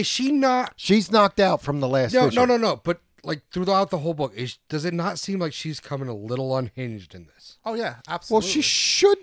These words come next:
Speaker 2: be 'cause
Speaker 3: She cut the
Speaker 2: fucked
Speaker 3: guy's
Speaker 2: up.
Speaker 3: head off.
Speaker 2: No, she cuts two off, which now we finally get to the title, <laughs> the, the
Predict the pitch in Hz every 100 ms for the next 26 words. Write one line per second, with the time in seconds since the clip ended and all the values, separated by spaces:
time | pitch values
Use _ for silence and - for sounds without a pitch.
0 | - 160 135 160 151 156 151 113 - 320
1 | 311 - - 226 254 220 - 269 262 185
2 | 123 - - - - 269 254 120 196 233
3 | - - 247 254 156 131 - - 143 156
4 | 160 175 175 160 185 185 170 147 - -
5 | 175 156 151 _ _ _ _ - - 202
6 | 226 127 139 - - - 180 170 - -
7 | _ _ - - - 156 160 131